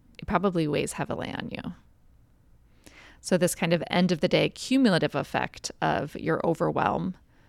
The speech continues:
has built up. So while you say you don't have a, "the child should be seen and not heard" mentality,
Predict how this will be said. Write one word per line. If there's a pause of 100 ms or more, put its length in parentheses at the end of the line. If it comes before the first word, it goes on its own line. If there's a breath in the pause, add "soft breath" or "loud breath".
(160 soft breath)
has
built
up. (920)
So
while
you
say
you
don't
have
a, (180)
"the
child
should
be
seen
and
not
heard"
mentality,